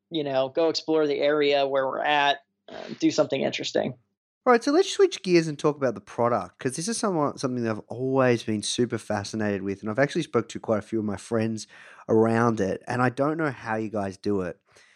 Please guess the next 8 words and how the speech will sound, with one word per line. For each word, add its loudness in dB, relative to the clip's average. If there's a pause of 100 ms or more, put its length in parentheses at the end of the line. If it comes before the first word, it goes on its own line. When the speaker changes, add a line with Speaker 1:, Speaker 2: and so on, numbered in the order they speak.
(320)
Speaker 2:
So 2 (380)
how 0
do 2
you 0 (100)
keep -2 (200)
up -4
to -4
date -2